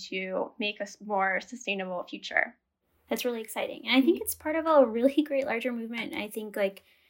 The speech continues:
Speaker 2: I mean, we're working on a racial ju-, justice report card for our school as well. And I,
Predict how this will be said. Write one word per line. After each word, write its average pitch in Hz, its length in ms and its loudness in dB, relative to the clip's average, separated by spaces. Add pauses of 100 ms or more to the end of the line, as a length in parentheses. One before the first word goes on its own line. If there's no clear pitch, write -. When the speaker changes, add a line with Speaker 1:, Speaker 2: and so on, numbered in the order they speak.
(680)
Speaker 2:
I 226 80 8
mean, 233 200 8
we're 214 180 4
working 214 300 2
on 220 80 -4
a 220 80 0
racial 202 300 4
ju-, 190 140 -6 (200)
justice 196 420 2
report 214 360 0
card 220 320 -4 (100)
for 226 180 0
our 226 180 2
school 226 580 -2
as 202 180 0
well. 190 320 0
And 208 120 -4
I, 196 260 -6